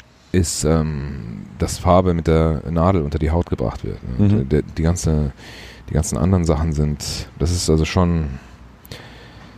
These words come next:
Speaker 1: ich, ich sag mal, das ist Tattoo-, Tätowieren für Erwachsene.
Speaker 2: Okay.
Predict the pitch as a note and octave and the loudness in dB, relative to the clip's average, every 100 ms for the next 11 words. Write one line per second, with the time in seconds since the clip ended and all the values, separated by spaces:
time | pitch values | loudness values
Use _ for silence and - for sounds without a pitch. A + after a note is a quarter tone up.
0 | - - - - - - - - - E2+ | -20 -20 -20 -20 -20 -20 -18 -12 -6 -2
1 | F2+ F2 F2 E2+ D#2+ - - F2 - G2+ | 0 0 2 2 0 -2 0 0 4 2
2 | E2+ - F2+ F2 F#2+ F#2 - D2 C2+ - | 2 0 0 2 4 2 0 -2 -2 -6
3 | - G1+ - - - - - - - - | -10 -8 -2 2 2 0 -6 -10 -8 -4
4 | G#2+ G#2 G#2+ | -4 2 2